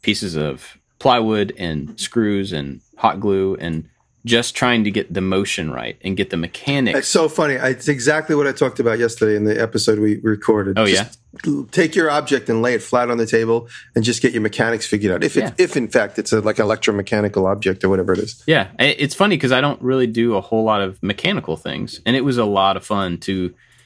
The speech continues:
Speaker 1: try something. No, that's not quite right. I could just rip it apart and do it more. And it was all scrap, you know, whatever. And so I got the thing working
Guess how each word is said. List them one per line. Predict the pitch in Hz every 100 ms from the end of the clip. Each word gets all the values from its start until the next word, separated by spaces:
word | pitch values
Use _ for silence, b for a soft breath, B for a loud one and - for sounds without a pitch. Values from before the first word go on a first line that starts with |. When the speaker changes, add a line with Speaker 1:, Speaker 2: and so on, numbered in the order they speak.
| b b _ _
Speaker 1:
try | - 135
something. | 147 131 127 113
No, | 107 107
that's | 107 104
not | -
quite | 104 -
right. | 95 95 -
I | 87
could | 80
just | 92 92
rip | 92 87
it |
apart | 85 90 90
and | 92
do | 98
it | 98 -
more. | 98 101
And | 127
it |
was | 143 160
all |
scrap, | - - 87 92 -
you | 95
know, | 90
whatever. | 85 82 87 90 b b b -
And | 104
so | 113
I |
got | 113 139
the | 110
thing | 123 104
working | 110 170 170 85 101 131